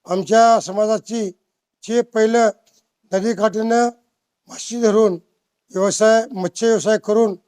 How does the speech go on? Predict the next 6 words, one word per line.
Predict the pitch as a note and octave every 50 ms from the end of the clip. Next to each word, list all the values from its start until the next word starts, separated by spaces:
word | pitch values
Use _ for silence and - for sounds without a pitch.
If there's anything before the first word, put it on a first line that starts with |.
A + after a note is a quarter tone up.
| _ _ _ _ _ _ _
उपजीविका | - F#3+ F3+ E3 G3 A3 G#3 F3+ A3+
होती, | G#3+ D#3 C#3+ F#3+ F#3+ - C4 B3+ A3 D#3+ - _ _ _ _ _ _ _ _ -
आज | D#3+ E3+ G3+ F#3+
बी | F3 A3+ G#3
तेच | - - B3+ C4+ B3+ - B3+
व्यवस्था | B3+ A#3+ A3+ F#3+ - - A3+ G#3+ G3+